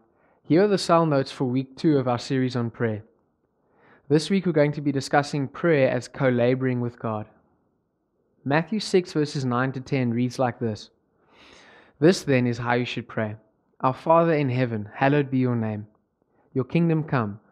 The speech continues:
your will be done, on earth as it is in heaven." This passage forms part of what we call the Lord's Prayer, and it's a prayer pattern that Jesus gave to his disciples when teaching them how to pray.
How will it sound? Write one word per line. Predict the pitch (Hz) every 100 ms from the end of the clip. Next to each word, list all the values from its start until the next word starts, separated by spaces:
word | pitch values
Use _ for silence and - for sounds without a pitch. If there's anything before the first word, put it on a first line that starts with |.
| _
your | - 127
will | 120 139
be | 139
done, | 123 113 104 104 _ _ _
on | 123 123
earth | 135 117 -
as | 117 117
it |
is | 123 113
in | 110
heaven." | 113 107 101 - _ _ _ _ _ _ _ _ _ _ _ _ _
This | 156 165
passage | 190 190 220 185
forms | - 160 156
part | 165 156
of | 143
what | 143
we | 139
call | 139 151 139
the | 127
Lord's | 123 123 -
Prayer, | - 127 104 - _ _ _ _ _ _
and | 139
it's | 135 156
a |
prayer | - 202 208
pattern | 180 160 156
that | 135
Jesus | - 143 151 170
gave | 160 131 123 120
to | 135
his | 127
disciples | 127 123 139 139 139 123
when | 120 117
teaching | 143 127 131
them | 120
how | 117
to | 117 117
pray. | - 113 104